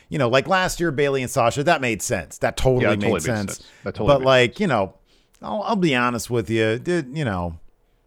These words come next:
Speaker 1: how it's like a fifty-fifty proposition in terms of, oh, does it really deserve to be in Hell in a Cell?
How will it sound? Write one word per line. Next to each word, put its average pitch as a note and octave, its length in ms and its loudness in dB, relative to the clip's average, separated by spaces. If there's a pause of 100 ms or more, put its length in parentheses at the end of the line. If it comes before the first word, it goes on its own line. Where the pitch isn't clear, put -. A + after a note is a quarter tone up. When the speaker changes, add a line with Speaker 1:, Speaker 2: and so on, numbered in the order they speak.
(340)
Speaker 1:
how D#3+ 380 -4
it's D3+ 240 -8
like D3 160 0
a A2 60 -2
fifty-fifty G#2+ 640 -4
proposition F#2 600 -4
in F2 100 -4
terms F2+ 260 -6
of, F2 100 -6
oh, D#2 100 -6
does D#2+ 180 -8
it D#2 80 -16
really E2+ 260 -8
deserve D2 280 -12
to D2 60 -14
be D#2+ 140 -8
in D2 60 -10
Hell D2 200 -10
in D#2 60 -10
a C#2+ 60 -12
Cell? D2+ 300 -12